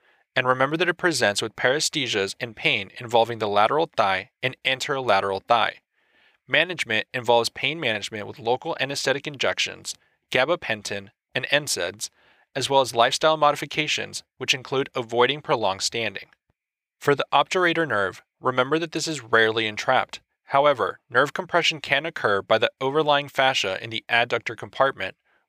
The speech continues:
or from a direct mass effect by a tumor. It will present with medial thigh pain,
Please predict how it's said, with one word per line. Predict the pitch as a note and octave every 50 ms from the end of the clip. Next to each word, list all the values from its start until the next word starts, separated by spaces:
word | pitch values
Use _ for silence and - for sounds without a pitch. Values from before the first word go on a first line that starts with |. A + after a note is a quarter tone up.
| _
or | - B2+
from | - - C3+
a | B2+
direct | A#2+ A2 A#2 A#2+ B2+ C3+ - -
mass | C3+ B2 B2 B2+ -
effect | - B2+ - - F#2+ F#2+ - - -
by | - G2+
a | G2+ G2+
tumor. | - - - C3+ A2 F2 - - - _ _ _ _ _ _ _ _ _
It | -
will | C3+ D3 E3
present | - - G3+ F3+ C#3+ C3 A2+ G#2 G2+
with | G#2+ - -
medial | A2+ A2+ A#2 B2+ D#3 E3 D#3+
thigh | - - D#3 C#3+ C#3
pain, | C#3 - B2+ G2+ F2+ F2+ F2+